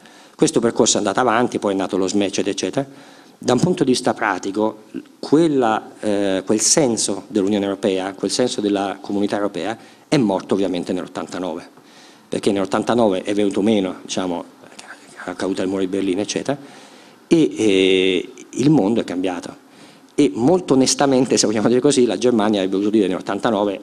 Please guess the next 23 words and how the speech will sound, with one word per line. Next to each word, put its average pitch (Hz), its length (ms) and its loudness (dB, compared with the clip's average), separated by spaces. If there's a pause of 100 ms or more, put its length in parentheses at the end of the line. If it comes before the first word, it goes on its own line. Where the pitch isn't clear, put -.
(160)
"Amici 107 300 0
miei, 95 360 2
mi 107 120 -2
hanno 113 180 0
ridato 113 500 2
le 95 80 2
chiavi 107 240 2
di - 80 2
casa, 95 360 -4 (580)
per 127 120 -4
cui 98 260 -2
arrivederci, 90 480 -4
grazie. - 400 -6 (100)
Voi 110 220 2
continuate 104 480 -4
con 95 100 -2
l'Unione 95 220 0
Europea 98 340 0
bellissima 95 540 -2
che 95 80 -8
state - 240 -4
facendo, 110 360 -2
faremo 98 340 -6